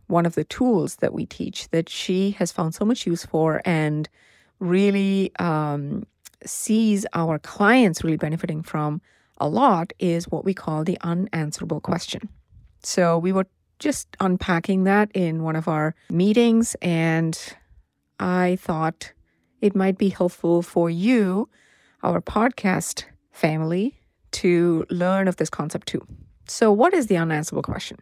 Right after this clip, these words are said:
By definition, it is a question that comes up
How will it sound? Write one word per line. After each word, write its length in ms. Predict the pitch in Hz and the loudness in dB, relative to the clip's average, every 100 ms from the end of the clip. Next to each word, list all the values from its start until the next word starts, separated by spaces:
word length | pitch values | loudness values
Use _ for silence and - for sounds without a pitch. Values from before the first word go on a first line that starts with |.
| _ _ | _ _
By 120 | 190 | 0
definition, 880 | 190 196 190 202 214 392 170 151 196 | 2 0 2 0 2 2 0 0 -2
it 300 | 220 254 330 | 2 2 2
is 300 | 202 185 202 - | 0 0 0 0
a 160 | 196 | -2
question 760 | - 247 370 - - - - 320 - _ _ _ _ _ | -2 -6 -6 -6 -6 -6 -6 -8 -12 _ _ _ _ _
that 200 | 233 247 | 0 0
comes 440 | - 277 381 359 | -2 0 2 2
up 280 | 175 - - | 0 0 -4